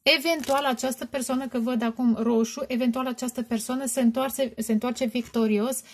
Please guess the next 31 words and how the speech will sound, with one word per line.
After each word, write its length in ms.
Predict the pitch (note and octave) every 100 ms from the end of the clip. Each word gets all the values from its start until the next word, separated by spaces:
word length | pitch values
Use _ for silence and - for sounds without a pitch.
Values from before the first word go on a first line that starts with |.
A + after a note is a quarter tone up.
| - -
sau 160 | G#3+
victorioasă, 640 | G3+ A3+ A3+ G#3+ G#3 A3 A#3
plină 300 | A3+ A#3 A#3+
de 120 | A3+
pasiune, 600 | A3+ A3 - G#3+ G3+ B3 A#3+
doritor 460 | G#3 G#3+ G#3+ B3+ C4
să 120 | A#3
vă 120 | A3
cucerească 640 | A3 G#3+ G3+ A3 A3+ C#4+ - - - -
și, 220 | - C#4
e, 260 | C4+ A3+ C4
toată 260 | D4 C#4
situația 480 | B3 A#3+ C4 C4+ C4+
este, 220 | B3+ -
e, 360 | B3 - B3+ A#3
total 320 | A#3 A#3 A#3
neașteptată. 880 | A3+ G#3+ - G#3+ - G3+ E3 - - _ - - - - - - - - - - - A#3
Cu 100 | A3+
steaua 280 | - D4+ D4
și 160 | -
cu 160 | - A#3+
asul 360 | A#3+ A#3+ B3+ A3+
de, 400 | A3 G#3+ G#3 G3
de 80 | G3
spade, 460 | G3 - C4 C#4 -
asul 280 | A#3+ A#3+ A#3
de 80 | A3+
spade 320 | - A3+ A3
ați 160 | G#3+
putea 280 | - - G#3+
fi 320 | G#3+ A#3+ A3+